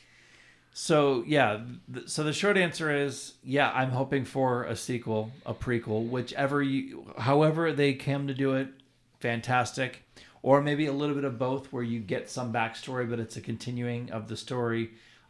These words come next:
of the Dennison family, of, you know, do they bring back Thackeray Binks? Do they go into that a little bit? There, there's so much that they can do with this.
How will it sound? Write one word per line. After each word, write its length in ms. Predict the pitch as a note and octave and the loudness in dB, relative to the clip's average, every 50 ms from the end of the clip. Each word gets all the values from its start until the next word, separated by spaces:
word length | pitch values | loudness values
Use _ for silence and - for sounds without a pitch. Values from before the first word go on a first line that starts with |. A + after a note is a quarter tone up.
| _ - | _ 0
of 420 | A2 A2+ A#2 A#2 A#2 A2+ A2 A2 A2 | 2 4 4 4 2 0 -2 -6 -4
the 440 | A#2+ A#2+ A#2 A#2 A2+ A2 A2 A2 - - _ _ _ - - _ - G#2 | -2 0 0 0 0 0 -2 -4 -8 -16 _ _ _ -20 -20 _ -14 -6
Dennison 480 | F#2+ C#3 B2 C3 C3 B2+ - C#3 B2+ A2+ | 0 0 2 2 2 0 -2 -4 -6 -4
family, 640 | - C3 B2+ B2 A#2+ A#2+ A#2+ A#2+ A#2+ A#2+ A#2 A2+ A2 - _ _ _ _ - _ _ _ - - | -2 -2 0 0 0 0 -2 -2 -2 -2 -4 -4 -8 -10 _ _ _ _ -20 _ _ _ -2 2
of, 520 | B2+ B2+ B2 B2 B2 B2 A#2+ A#2 B2+ - - - - | 4 6 6 6 6 4 2 -2 -6 -12 -14 -14 -10
you 160 | B2+ A#2+ A#2 | -6 -2 -2
know, 120 | A2 G#2 | -2 -2
do 140 | G2+ G#2 A#2+ | -2 -2 0
they 120 | A#2 A#2+ A#2+ | 2 2 0
bring 320 | A2+ A#2 A#2+ B2+ C3+ C3+ | 0 0 0 0 0 0
back 320 | A#2+ C3+ B2+ B2 B2 - | 2 4 4 4 2 2
Thackeray 540 | - - - C#3 B2 B2 - - C3 C3 B2 | -4 -6 0 0 0 0 0 -2 -4 -2 -2
Binks? 640 | A2+ G#2 A#2+ A#2 A#2 A#2 A#2 - - - - - - _ - - - _ _ _ - | 0 0 0 -2 -2 -2 -6 -10 -12 -14 -14 -14 -16 _ -20 -20 -20 _ _ _ -2
Do 240 | C#3 B2+ B2 A#2 | 0 2 2 4
they 180 | A2+ A#2 A2+ A#2 | 4 4 2 2
go 260 | A2+ A2+ B2+ B2+ C3 | 2 0 0 2 2
into 160 | C3 A#2+ A#2+ | 2 0 0
that 260 | A#2 A#2 A2+ A2+ A#2 A#2 | 0 2 2 2 2 2
a 60 | A#2 | 0
little 260 | A#2+ B2 B2 A#2+ A#2+ | -2 -2 0 0 0
bit? 340 | A#2 A#2+ A#2 A#2 A#2+ - - _ _ _ _ - - - - - _ - | 0 0 -2 -2 -2 -4 -8 _ _ _ _ -20 -20 -20 -20 -20 _ -10
There, 640 | B2+ C3 A#2 A2 B2+ C3 C3+ C3+ C3+ C3 C3 - - - | -6 -4 -2 2 4 6 6 6 6 4 0 -4 -10 -6
there's 340 | C3 D3 D3 D3 C#3 - | -2 0 0 2 0 0
so 400 | - - - - - D#3 E3 F3 | -2 -4 -4 -2 0 0 0 0
much 520 | E3+ D#3+ D#3 D3+ D3+ D3 - - - - - | 0 -2 0 0 0 0 -2 -4 -10 -8 -8
that 180 | D3+ A#2 - | -8 -6 -4
they 100 | C3+ B2+ | -4 -4
can 300 | A#2 - B2 A#2 A2 G2+ | -4 -4 -4 -4 -4 -4
do 180 | G2 A2+ A#2 A#2+ | -2 -2 -2 -2
with 320 | A2+ A#2 B2 B2 A2+ - | -2 -2 -4 -4 -6 -6
this. 540 | - C3+ C#3+ D3 C#3+ - - - - - - | -6 -6 -6 -4 -8 -10 -14 -14 -16 -18 -20